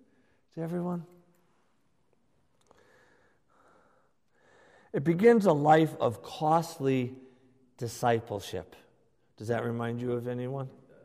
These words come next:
It does indeed. Living as the faithful spouse of Christ, Ephesians five thirty-one, thirty-two.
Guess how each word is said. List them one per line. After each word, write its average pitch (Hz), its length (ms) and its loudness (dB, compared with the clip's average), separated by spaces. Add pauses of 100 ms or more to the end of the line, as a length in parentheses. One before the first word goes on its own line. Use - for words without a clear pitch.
(160)
It - 200 -10
does - 280 -12
indeed. - 320 -16 (1800)
Living 160 600 4 (540)
as 127 260 4
the 120 140 -4
faithful 147 580 2
spouse 135 640 -2
of 110 160 -10
Christ, 120 720 -10 (480)
Ephesians 120 720 -2
five 117 400 0
thirty-one, 117 600 -4
thirty-two. 110 640 -10